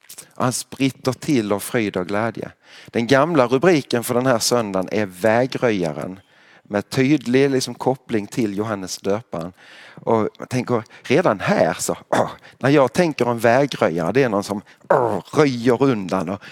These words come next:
gör i ordning för att man lättare ska komma fram. Och, eh, det är kanske också det som ger sig uttryck här i Elisabeths inre. När Johannes föddes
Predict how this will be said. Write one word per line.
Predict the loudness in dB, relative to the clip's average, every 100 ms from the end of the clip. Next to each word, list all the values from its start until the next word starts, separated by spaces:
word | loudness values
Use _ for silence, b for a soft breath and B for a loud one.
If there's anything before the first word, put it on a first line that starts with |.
| B
gör | 0 2 2 2
i | 2
ordning | 2 2 0 -2
för | -2
att | -2
man | -2 0
lättare | -2 -4 -10
ska | -8 -8
komma | -8 -10 -10
fram. | -6 -6 -8 -18 _ b b b b b b b b
Och, | -12 -12 -4 0
eh, | 0 -2 -6 -14 -12
det | -8
är |
kanske | -4 -4 -4
också | -6 -6 -2
det | 0 0
som | -2 -10 -6
ger | -6
sig | -6 -4
uttryck | -4 -4 -8 -10 -6
här | -6 -6 -10 b b b b b b
i | -4
Elisabeths | 0 0 -2 -4 -4 -6 -14 -14 -14 -18 _ -6
inre. | -4 -4 -10 -16 -20 _ _ _ _ _ _ _ _ _ _ _ _ _ _ _ _ _ _ _ _ _ _ _ _ _ _ -20 B B B
När | -2 2
Johannes | 4 4 4 4 2 2
föddes | 2 2 2 2 2 -2 -4